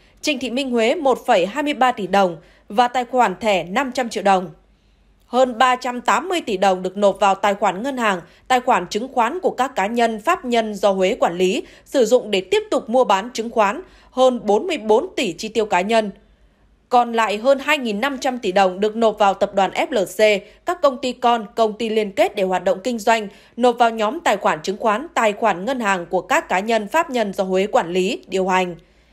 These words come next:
Đáng chú ý, cơ quan điều tra đã chứng minh được có ba mươi nghìn bốn trăm linh ba nhà đầu tư mua ba trăm chín mươi mốt triệu một trăm năm mươi lăm nghìn bốn trăm tám mươi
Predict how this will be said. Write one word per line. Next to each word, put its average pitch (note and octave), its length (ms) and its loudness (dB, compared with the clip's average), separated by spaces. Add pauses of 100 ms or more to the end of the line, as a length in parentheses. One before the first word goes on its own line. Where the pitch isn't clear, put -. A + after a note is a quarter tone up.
(140)
Đáng G3 300 0
chú A3+ 120 -4
ý, A3 280 -4 (200)
cơ D#4 120 4
quan D4+ 240 2
điều A3+ 180 2
tra B3+ 240 2
đã A#3+ 140 0
chứng D4 300 -6
minh D4 180 -6
được G#3 220 0
có F#3+ 180 2
ba C4+ 340 0
mươi C#4 180 -4
nghìn G#3 380 -4
bốn G#3 240 0
trăm B3 220 -4
linh A#3 300 -4
ba D4 180 2
nhà B3 160 -4
đầu F3 140 0
tư A3 360 2 (280)
mua C#4 240 2
ba C#4 380 2
trăm C#4 300 -4
chín B3+ 200 -6
mươi D#4 100 -4
mốt F4+ 240 0
triệu - 200 0
một F#3+ 240 -4
trăm B3 240 -4
năm D4+ 160 0
mươi C#4+ 100 0
lăm C4 240 0
nghìn F#3 260 -4
bốn G3+ 200 2
trăm B3 180 -4
tám B3 340 0
mươi D4+ 140 -2